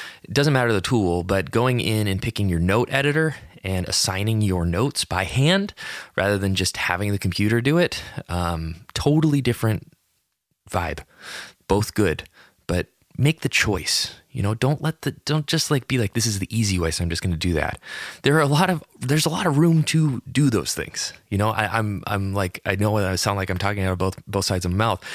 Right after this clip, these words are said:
'cause I am. There are opportunities to go really, really fast, and there are opportunities where you wanna get it right. Do both.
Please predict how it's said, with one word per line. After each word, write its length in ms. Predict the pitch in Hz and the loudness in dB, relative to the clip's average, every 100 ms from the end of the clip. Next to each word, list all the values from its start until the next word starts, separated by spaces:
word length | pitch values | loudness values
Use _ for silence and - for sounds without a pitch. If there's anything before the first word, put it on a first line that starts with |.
| - | -10
'cause 140 | - 110 | -2 0
I 80 | 92 | 2
am. 340 | 127 113 85 - - - - - | 0 0 -4 -8 -16 -20 -20 -12
There 380 | 107 117 117 - | -2 2 2 -2
are 640 | - 110 110 107 104 101 - - | -4 -2 0 0 0 -2 -8 -4
opportunities 680 | 123 135 - 107 110 120 - | -4 -2 0 0 2 0 -2
to 80 | 95 | -2
go 160 | 92 | 0
really, 320 | 87 92 120 | 0 0 2
really 140 | 151 190 | 2 2
fast, 360 | - 107 127 | 0 -2 -2
and 80 | 113 | -2
there 80 | 87 | 0
are 140 | 85 | 0
opportunities 640 | 107 120 113 110 104 104 104 | -2 -2 -2 0 0 0 -2
where 260 | 92 85 | -2 -2
you 180 | 87 95 | -2 -4
wanna 320 | 95 92 98 | -4 -2 -4
get 200 | 98 90 | -4 -4
it 120 | 90 - | -4 -4
right. 400 | - - - - - - - - - _ _ _ | -6 -8 -10 -16 -18 -16 -16 -18 -20 _ _ _
Do 120 | 139 | 2
both. 480 | 139 151 90 - - | 4 2 0 -4 -6